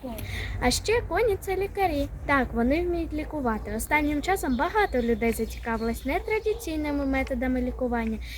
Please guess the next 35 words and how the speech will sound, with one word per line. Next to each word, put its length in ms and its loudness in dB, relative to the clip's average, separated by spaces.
Я 180 2
теж 220 0
зацікавилась 800 -4
і 40 -2
дізналась, 580 -4
що 160 0
існує 320 2
такий 220 -2
термін, 480 0
як 120 0
іпотерапія, 1000 -4
що 220 4
походить 440 0
від 140 6
грецького 500 -4
хіппос — 720 -4
кінь, 280 2
що 160 -2
означає 460 2
лікування 600 0
за 120 -6
допомогою 760 -4
коня. 300 -2
Це 140 2
особлива 500 2
форма 420 2
лікувальної 640 0
фізкультури, 640 -4
яка 260 0
отримала 440 0
вже 200 -6
визнання 600 -8
в 20 -10
багатьох 460 -6
країнах 380 -8